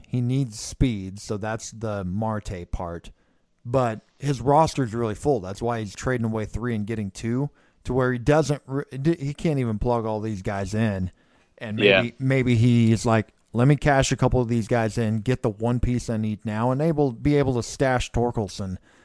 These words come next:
Speaker 1: and sit on him until I can, and have him in a year or two whenever I'm, when I,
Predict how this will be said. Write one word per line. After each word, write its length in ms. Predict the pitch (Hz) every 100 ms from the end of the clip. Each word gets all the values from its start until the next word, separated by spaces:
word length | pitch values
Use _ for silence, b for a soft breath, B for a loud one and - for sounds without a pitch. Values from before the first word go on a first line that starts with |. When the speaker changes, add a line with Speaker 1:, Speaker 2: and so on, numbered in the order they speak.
| b
Speaker 1:
and 100 | 113
sit 240 | 107 131 120
on 200 | 101 95
him 260 | 98 92
until 460 | 90 95 104 95 92
I 160 | 95 98
can, 140 | -
and 340 | - 104 95 90 _ _ - - 101
have 260 | 110 110 101
him 360 | 113 113 92 90
in 140 | 104 98
a 60 | 92
year 260 | 95 110
or 60 | 101
two 200 | - 87
whenever 440 | 90 90 87 90
I'm, 160 | 92 90 _ b b b b b -
when 220 | 104
I, 80 | 95